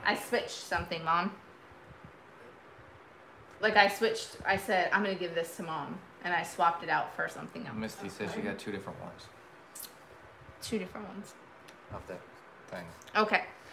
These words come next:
Speaker 1: So the next thing I have is, it says Pacific, made in New Zealand, but it's one of these lucite, I think lucite cats with the seashells in it.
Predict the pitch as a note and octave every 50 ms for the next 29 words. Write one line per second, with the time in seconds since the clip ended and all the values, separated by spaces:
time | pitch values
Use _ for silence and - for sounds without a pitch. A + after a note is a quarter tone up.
0 | - - - - - - - A#3 A3 A3 A3 A#3 C4+ D4 - - - - A3+ G#3+
1 | G3 F#3 F3+ F#3 - E3+ E3+ E3+ F3 F#3+ G3 - - - G#3 G#3+ G#3 - - -
2 | G#3+ G#3 - A#3 G#3+ G#3 G3 G3 - - - - B3+ A3 - - C4 A#3+ A#3+ C#4
3 | D4 D4 D4 - - - G#3 G#3 G#3 G#3 G#3+ A3+ A3 G#3+ G#3 G3 F#3+ G3 G3+ G#3
4 | G3 F3+ E3+ E3 E3+ F#3 G#3+ - - - - - - - - - - G#3+ G#3+ G#3+
5 | G#3+ - - - - - G#3+ A3 G#3+ G#3+ F#3+ G3 G3+ G3 G3 G3 G3 G3 G3+ G#3
6 | G#3+ G#3 - A3+ G#3 G#3 G#3 G#3 G3+ G3+ - - - - - G3+ - - G#3+ A3
7 | A#3 A#3 - - - A#3 A#3+ B3 A#3+ - - B3+ B3 B3 B3 B3 B3 - - -
8 | - - - - - - A#3 A#3+ A#3 A3+ A#3 - - - G#3 F#3+ G3 F#3+ F#3 F3
9 | E3+ - - - G#3+ A3 G#3+ - B3+ B3 B3 B3 B3 B3 A#3 A#3+ B3+ C4+ C4+ C4
10 | C4+ - - -